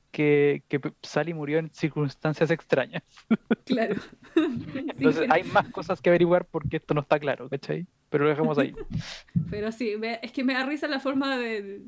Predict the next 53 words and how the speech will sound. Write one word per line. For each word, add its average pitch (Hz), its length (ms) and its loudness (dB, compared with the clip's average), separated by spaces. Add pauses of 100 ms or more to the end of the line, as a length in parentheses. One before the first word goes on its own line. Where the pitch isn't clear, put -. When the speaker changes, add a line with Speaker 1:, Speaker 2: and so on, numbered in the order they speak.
Speaker 2:
de 196 440 -8 (160)
deflect 226 640 -4 (200)
que 254 100 -6
tienen, 277 360 6
así 277 220 -4
como, 214 480 -4
Percy 254 260 -6
tiene 269 160 0
una 269 100 0
pregunta, 254 340 0
"No, 285 360 2
<laughs> 233 260 -4
vamos 277 400 2
a 294 140 2
ir 277 120 4
a 294 40 4
otra 269 200 2
Speaker 1:
Claro. - 60 -10
Speaker 2:
wea", 233 300 -4
y 233 80 -6 (140)
como, 202 300 -8
"Mm, 240 260 -8 (220)
ok". 226 200 -8
Speaker 1:
Sí. 202 360 -6 (440)
Porque 170 200 8
eso 190 140 4
es - 40 2
como, 208 220 4
eh, 160 200 0
mi, 156 160 2
mi, 151 220 6
mi 143 120 6
nota 180 200 8
principal 196 640 4 (440)
en 165 200 2
el 165 200 4
capítulo 170 400 2
cinco, 196 600 0 (100)
y 139 440 -4
que 143 200 4
tiene 143 220 4
que 151 40 6
ver 147 60 4
con 156 120 4
esta 156 120 0
conversación, 151 520 0
es 156 80 2
esta 160 200 -2
cuestión 170 300 -2
de 165 100 2
que, 156 280 2 (440)
ya, 135 180 2
Percy 190 480 2